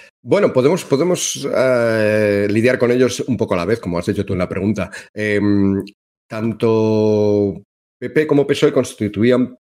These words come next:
y todavía hasta cierto punto constituyen para nosotros, un símbolo de las élites políticas, ¿no? Las que siempre habían estado allí, las que nos habían llevado donde nos habían llevado, las que parecían a veces no distinguirse demasiado. Y frente a eso,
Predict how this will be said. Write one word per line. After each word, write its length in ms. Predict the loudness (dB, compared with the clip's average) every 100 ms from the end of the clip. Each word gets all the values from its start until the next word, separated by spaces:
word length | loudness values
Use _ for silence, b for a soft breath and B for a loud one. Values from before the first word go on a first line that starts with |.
| _
y 120 | -14
todavía 240 | -6 -2 -2
hasta 200 | -2 -8
cierto 240 | -4 -4
punto 200 | -2 -4
constituyen 420 | -4 -6 0 2
para 120 | 4 0
nosotros, 480 | -2 -2 0 -2 b b _ -6
un 240 | -2 -2
símbolo 300 | 0 2 4
de 80 | 2
las 180 | 0 -2
élites 320 | -2 -4 -14
políticas, 580 | -12 -12 -12 -12 -8 -4
¿no? 140 | -4
Las 180 | -4 -8
que 100 | -8
siempre 320 | -2 0 0
habían 160 | 0 -2
estado 240 | -2 -2
allí, 200 | 2 2
las 160 | 2 -4
que 80 |
nos 160 | -12 -8
habían 220 | -6 -4
llevado 220 | -2 -2
donde 160 | -4 -4
nos 160 | -6 -2
habían 160 | 0
llevado, 280 | 2 4 4
las 140 | 2
que 100 | -2
parecían 420 | -4 -2 0 0 0
a 40 |
veces 220 | -2 -6
no 80 | -4
distinguirse 480 | -4 -6 -8 -6 -6
demasiado. 520 | -6 -6 -6 -8 -10 B B B B
Y 240 | -4 -4 0
frente 340 | 0 2 2
a 100 | 2
eso, 440 | 2 2 0 0